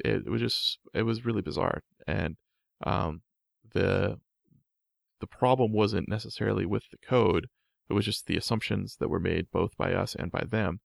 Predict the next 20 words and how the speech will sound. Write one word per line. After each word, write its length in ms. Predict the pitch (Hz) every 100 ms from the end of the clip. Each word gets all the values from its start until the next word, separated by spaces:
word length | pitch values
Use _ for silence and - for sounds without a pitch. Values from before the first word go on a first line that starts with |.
| _ _ _ _
And 340 | - 98 98 98
it 100 | 101
was 200 | 104 120
the, 320 | 95 90 90
the 60 | -
deployment 440 | 104 - 127 104
process 400 | 101 85 - -
that 120 | -
they 120 | - 113
had 160 | -
in 80 | 92
place. 320 | - - 90
They 80 | 92
were 120 | 92
doing 380 | 101 107 - 82 - _ _ _
some 160 | - 104
sort 200 | - 95
of 140 | 87
symlink 420 | - 101 95 92 - -
thing 300 | 90 92